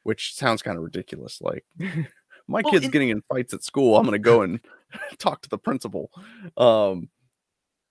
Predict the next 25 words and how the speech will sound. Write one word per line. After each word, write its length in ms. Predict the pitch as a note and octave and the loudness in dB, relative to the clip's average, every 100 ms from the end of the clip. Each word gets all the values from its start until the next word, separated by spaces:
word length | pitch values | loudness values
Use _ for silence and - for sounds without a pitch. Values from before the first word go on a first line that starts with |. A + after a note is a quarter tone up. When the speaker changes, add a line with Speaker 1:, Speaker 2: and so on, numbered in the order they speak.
| _ - | _ -4
Speaker 1:
but, 280 | A#2+ A2 A2 | 0 2 2
uh, 180 | G2 F2+ | 0 0
Speaker 2:
No. 100 | D#3+ | 2
Speaker 1:
but 60 | |
yeah, 140 | F#3+ G2 | 2 2
I 40 | |
mean, 220 | A2+ A2 | 0 -2
I 60 | F2 | -4
think 220 | - G#2+ | -6 -12
that, 220 | G2 F#2 G2 | -12 -10 -8
um, 440 | G2 F#2 D#2+ D#2 | -8 -8 -10 -10
it, 140 | - - | -10 -8
it's, 260 | - G#2 - | -8 -10 -8
like 180 | G#2 A#2 | -6 -6
I 40 | A2 | -6
said, 180 | F#2+ | -6
it's, 120 | F2+ - | -8 -12
it's 220 | - - | -12 -14
a, 60 | - | -14
it's 160 | - | -12
a 60 | - _ _ _ _ _ | -14 _ _ _ _ _
probable, 760 | - C3 C#3+ D#3 F3 G3+ G#3 _ _ _ - | 2 2 2 -2 -2 -2 -6 _ _ _ -12
possible, 760 | C#3 C#3+ - D#3+ E3+ F#3+ G3 - | -8 -8 -6 -4 -4 -6 -10 -12
maybe, 580 | - D3 F3 F#3 G3+ G#3 F#3+ | -6 -2 -2 -2 -6 -8 -12
but 520 | C3 B2+ C3 B2 A#2+ | -16 0 4 4 2